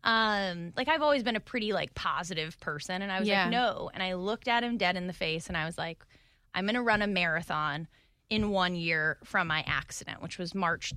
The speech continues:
Speaker 1: third, two thousand seventeen, 'cause it happened in March third, two thousand sixteen. Um, and he was like, "You're gonna need a lot of physical therapy and a lot of mental therapy, but, like,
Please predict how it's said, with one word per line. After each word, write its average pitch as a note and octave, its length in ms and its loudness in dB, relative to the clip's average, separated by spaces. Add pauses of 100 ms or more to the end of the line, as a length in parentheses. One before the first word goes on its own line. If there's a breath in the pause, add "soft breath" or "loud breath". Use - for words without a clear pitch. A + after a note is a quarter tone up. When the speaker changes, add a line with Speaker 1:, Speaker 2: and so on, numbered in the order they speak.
Speaker 1:
third, D#3 360 -2 (320)
two G3+ 120 -2
thousand E3 300 0
seventeen, D3 560 -2
'cause - 160 -12
it - 80 -14
happened C#3+ 300 -4
in G#2+ 140 -6
March - 560 -6
third, D#3 260 -6
two F#3 100 -10
thousand - 280 -10
sixteen. - 540 -10 (720)
Um, F#3+ 260 2
and E3+ 100 -6
he G#3 220 -6
was F#3 140 -2
like, F3 200 0
"You're F#3 100 -6
gonna F3+ 160 -2
need F3 180 -4
a E3+ 60 0
lot F#3+ 200 4
of C#4 80 -6
physical A3+ 380 -4
therapy G3 460 -2 (560 loud breath)
and G3+ 120 2
a G#3+ 60 8
lot G#3 180 8
of G3 60 2
mental F3 300 -2
therapy, D#3 500 -2
but, - 180 -6
like, F2+ 200 -6